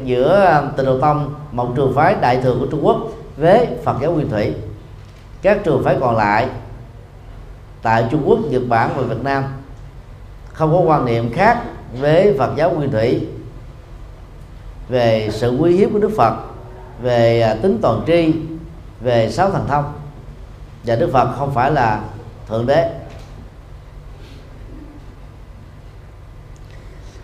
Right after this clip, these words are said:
Cả hai trường phái đều cho rằng, à, Đức Phật là bậc đạo sư, là người chỉ đường, là đại lương y, là pháp dương, và chức năng đó là dẫn đến sự chấm dứt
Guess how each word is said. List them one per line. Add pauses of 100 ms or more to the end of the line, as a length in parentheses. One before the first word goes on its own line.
(120)
Cả
hai
trường
phái
đều
cho
rằng,
à,
Đức
Phật
là
bậc
đạo
sư, (500)
là
người
chỉ
đường, (460)
là
đại
lương
y, (420)
là
pháp
dương, (320)
và
chức
năng
đó (800)
là
dẫn
đến
sự
chấm
dứt